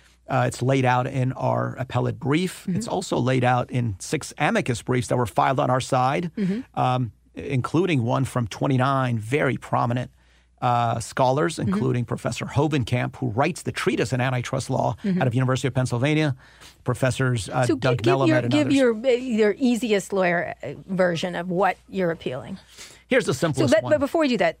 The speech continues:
Speaker 1: Sure.
Speaker 2: the judge ruled against you. The merger has gone forward.
Speaker 1: Judge said that we did not meet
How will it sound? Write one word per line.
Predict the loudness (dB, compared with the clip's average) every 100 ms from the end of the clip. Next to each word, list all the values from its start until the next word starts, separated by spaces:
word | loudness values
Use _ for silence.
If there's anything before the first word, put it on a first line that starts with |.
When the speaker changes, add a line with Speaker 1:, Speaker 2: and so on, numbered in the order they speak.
| -4
Speaker 1:
Sure. | -2
Speaker 2:
the | 2
judge | 4 4 2
ruled | -2 -2 0
against | 0 0 -4
you. | -6 -4
The | -6 -2
merger | 0 2 2
has | -2 -2
gone | -2 -2
forward. | -2 -4 -2
Speaker 1:
Judge | 0 0
said | 2 0 2
that | 0
we | 2 0
did | 2 0 2
not | 2 2 0
meet | 2 2 0